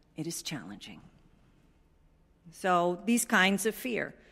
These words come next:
we have the fear that harms us, the fear that keeps us safe, and the fear that is worth it to enter into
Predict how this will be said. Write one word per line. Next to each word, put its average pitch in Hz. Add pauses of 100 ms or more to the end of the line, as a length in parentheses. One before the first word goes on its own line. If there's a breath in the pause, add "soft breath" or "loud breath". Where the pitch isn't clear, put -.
(400 soft breath)
we 139
have 135
the 165
fear 185
that 151
harms 208
us, -
the 175
fear 208
that -
keeps -
us -
safe, 190 (380 loud breath)
and 175
the 170
fear 254
that 160
is 156
worth 170
it - (100)
to -
enter 165
into 180